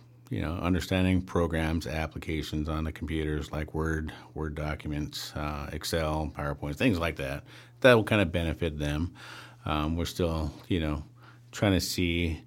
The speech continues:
what we can do to provide that kinda stuff for our youth.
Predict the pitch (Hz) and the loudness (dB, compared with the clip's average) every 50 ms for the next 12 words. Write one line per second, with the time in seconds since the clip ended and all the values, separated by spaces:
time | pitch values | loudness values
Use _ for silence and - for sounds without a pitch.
0 | - - - - - - 87 90 95 92 92 90 - 87 85 85 85 82 82 76 | -20 -20 -20 -20 -6 -2 0 0 2 2 2 2 2 2 2 2 2 -2 -2 -4
1 | - - 82 78 80 80 85 87 85 82 82 80 - 87 85 80 - - - 85 | -2 -4 -2 0 2 0 2 0 0 -2 -2 -2 -2 -2 -2 -2 -4 -2 -2 -4
2 | 76 - - 80 80 78 80 78 78 80 85 82 - - | -2 -2 -2 -2 -2 -2 -2 -4 -4 -4 -4 -6 -8 -14